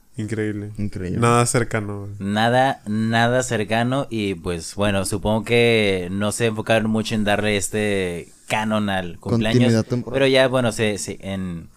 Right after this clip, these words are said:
Speaker 3: los sitios oficiales ya se opta porque la fecha fija es el primero de julio, como por ejemplo Butters, que ya les dije cuándo es el cumpleaños de Butters.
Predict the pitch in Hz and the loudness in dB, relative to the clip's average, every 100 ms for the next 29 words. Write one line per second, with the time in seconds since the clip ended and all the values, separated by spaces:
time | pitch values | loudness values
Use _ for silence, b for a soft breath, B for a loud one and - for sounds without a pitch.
0 | _ - 110 113 123 120 127 139 120 110 | _ -8 -2 0 0 -2 -4 -4 -6 -2
1 | 123 123 113 104 101 117 - 117 117 127 | 0 0 0 0 -2 -4 -6 -6 -2 -2
2 | 113 110 101 92 90 95 110 104 - 135 | 0 -2 -2 -4 -4 -4 -4 -6 -4 -6
3 | - 101 - 90 82 95 92 87 - b | -2 -2 -2 -8 -6 -4 -4 -6 -12 b
4 | - 107 113 110 110 143 139 135 120 135 | -8 -4 -2 -2 0 0 0 0 -2 -2
5 | 123 104 98 110 104 110 92 87 98 101 | 2 2 2 -2 0 0 0 2 0 0
6 | 98 98 90 92 92 85 95 90 b b | -4 -6 -4 -4 -4 -4 -4 -4 b b
7 | b 104 110 113 107 110 107 101 104 104 | b 0 0 0 -2 -4 -4 -2 -2 -2
8 | 92 80 80 76 76 - | -4 -4 -4 -6 -12 -16